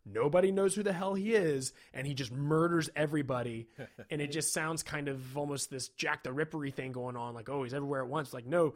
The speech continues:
Speaker 1: he's literally able to just rip people apart with his brain. <laughs> He's, he's just an unstoppable force.
Speaker 2: Yeah, it's funny. Wi-, Willis has that, has a great line. He, he's describing him and he says, "He came out of nowhere and he took over the city alone."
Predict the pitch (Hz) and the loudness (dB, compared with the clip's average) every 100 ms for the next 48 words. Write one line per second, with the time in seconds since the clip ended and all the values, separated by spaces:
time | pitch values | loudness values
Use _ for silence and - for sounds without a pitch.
0 | - - - 196 160 156 175 185 190 170 | -6 -14 -4 -4 -2 0 4 8 8 8
1 | 160 160 147 131 - 139 127 143 151 - | 4 2 2 0 -4 -4 -2 -2 -2 -4
2 | 165 160 143 - 135 131 123 113 110 110 | 0 2 2 0 -4 -4 -8 -10 -10 -12
3 | - 160 - - 190 - - 247 196 - | -12 -14 -16 -4 -2 -2 4 4 4 0
4 | 190 175 - 185 - _ 170 156 151 - | 0 -2 -4 -12 -12 _ -6 -4 -4 -2
5 | 139 139 135 135 123 127 - - - 160 | -2 -2 -6 -8 -8 -6 -6 -6 4 6
6 | 139 175 156 131 139 139 160 165 151 131 | 6 4 4 4 4 6 6 6 4 4
7 | 120 104 - - - 123 113 120 107 107 | 2 0 -12 -16 -6 -4 0 0 2 2
8 | 110 107 110 113 117 113 98 107 - 110 | 2 -2 -6 -10 -8 -8 -8 -14 -6 0
9 | 104 104 101 98 92 90 101 98 87 - | 0 0 -2 -2 -4 -6 -4 -4 -6 -16
10 | _ _ _ - 113 143 139 135 123 117 | _ _ _ -14 -6 0 2 4 4 4
11 | 113 110 104 98 92 - _ _ _ 110 | 4 4 4 2 0 -6 _ _ _ -6
12 | 107 104 - 123 110 104 101 90 - 110 | -6 -6 -2 0 0 0 -2 -6 -8 -6
13 | 104 98 98 101 92 80 | -4 -2 0 0 0 -6